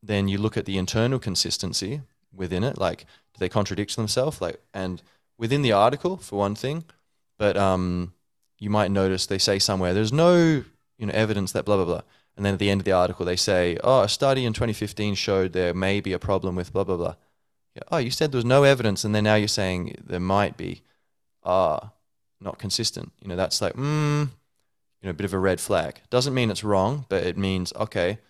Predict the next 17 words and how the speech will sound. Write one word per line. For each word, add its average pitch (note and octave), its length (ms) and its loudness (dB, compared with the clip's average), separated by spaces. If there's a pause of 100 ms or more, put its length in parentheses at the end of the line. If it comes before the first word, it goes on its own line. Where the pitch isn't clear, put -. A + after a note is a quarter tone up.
(400)
that's - 220 0
some G2+ 200 0
evidence F2+ 360 -4
against A2 320 -2
it. - 80 -6
It - 100 -10
tilts - 280 -4
the - 60 -8
scales - 400 -6
that - 200 -4
way, - 180 -6
you - 80 -6
know? A#2+ 120 -2 (760)
Um, F#2+ 400 4 (480)
and G2 200 -2
then, G2 520 2
um, F2 560 0